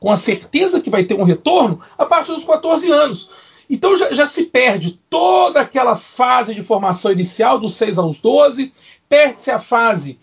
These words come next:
de aprimoramento motor dos dez aos doze anos,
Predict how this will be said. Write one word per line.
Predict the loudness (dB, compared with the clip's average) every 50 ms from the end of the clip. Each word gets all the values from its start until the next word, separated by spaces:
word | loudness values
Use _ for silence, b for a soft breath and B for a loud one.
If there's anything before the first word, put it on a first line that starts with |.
| b b b b
de | -6 -4 -2
aprimoramento | -2 -2 -4 -2 0 0 0 2 2 2 2 2 0 -2 -2 -4 -2 -2 -4
motor | -2 0 0 -2 -2 0 2 4 4 4 2
dos | -2 -8 -10 -4
dez | -2 2 4 4 2 2
aos | 0 -4 -2
doze | 0 0 0 2 2 0 0
anos, | 2 2 2 2 0 -2 -6 -8